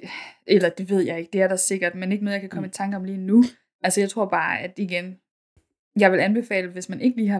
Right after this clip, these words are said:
Speaker 1: fået s-, altså, selvfølgelig har man hørt sangen Seven, men hvis man nu ikke lige har fået set den her recording film, så vil jeg anbefale den, fordi den er virkelig,
Speaker 2: Mhm.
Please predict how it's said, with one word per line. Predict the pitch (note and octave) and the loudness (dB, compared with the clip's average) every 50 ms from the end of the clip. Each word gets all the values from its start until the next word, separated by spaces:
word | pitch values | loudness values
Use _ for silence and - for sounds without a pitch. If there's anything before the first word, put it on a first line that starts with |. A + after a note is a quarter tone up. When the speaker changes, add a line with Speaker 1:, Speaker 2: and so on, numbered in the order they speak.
| G3 - | -4 -6
Speaker 1:
fået | F#3+ F#3+ - | -12 -8 -6
s-, | - - - - _ | -6 -6 -6 -8 _
altså, | - - - E3+ | -20 -20 -20 -20
selvfølgelig | - _ A3+ A#3+ B3+ C#4 | -8 _ 2 4 6 6
har | A#3+ F#3+ | 6 4
man | F3 F#3 D#3+ - | 0 -2 -8 -4
hørt | A#3+ B3 F#3+ D3+ - - - _ _ _ _ - | -4 -2 -2 -2 -6 -12 -20 _ _ _ _ -10
sangen | - - F3+ E3+ D#3 D#3 E3 | -6 -6 -4 -4 -6 -6 -6
Seven, | - - G3 F#3+ F#3 F#3 - - | -4 -2 -2 -2 -2 -4 -6 -6
men | F#3+ F#3+ | -4 -4
hvis | G#3 G#3 G#3+ | -6 -4 -2
man | A3+ A#3 | 2 2
nu | B3 | 2
ikke | B3+ B3+ | 2 2
lige | B3+ B3+ | 0 -4
har | A#3 A3 | -4 -4
fået | - G#3 | -4 -4
set | - - - A#3+ A#3+ | -2 -2 -2 -4 -4
den | G3+ F#3+ | -6 -8
her | F#3 G3 F#3 | -8 -8 -10
recording | F#3 F#3 - - A3+ A3+ A#3 B3 B3 A#3+ F#3 - - _ _ _ _ _ _ _ _ _ _ _ _ _ - | -12 -16 -12 -10 -6 -2 0 0 0 0 0 -2 -8 _ _ _ _ _ _ _ _ _ _ _ _ _ -2
film, | E3+ E3 E3+ F3 E3+ | -2 -2 -2 -6 -6
så | - G#3 | -4 0
vil | G#3+ | 0
jeg | G#3+ - | 0 2
anbefale | - G3 G#3 A3+ G#3+ - - F#3 F3+ F3+ | 2 0 0 0 -2 -6 -8 -10 -8 -10
den, | F#3 F3+ - | -12 -12 -12
fordi | - F#3+ F#3 F#3+ | -14 -10 -10 -8
den | F#3 F3+ F3+ | -8 -6 -6
er | F#3 F#3 F#3 | -4 -6 -4
virkelig, | F#3+ G3 F#3+ F#3+ G3 F#3 F#3 _ _ _ _ _ _ _ _ _ _ _ _ _ _ _ - | -4 -8 -6 -6 -10 -12 -12 _ _ _ _ _ _ _ _ _ _ _ _ _ _ _ -16
Speaker 2:
Mhm. | F#3 F3+ G3+ C4 | -14 -12 -12 -12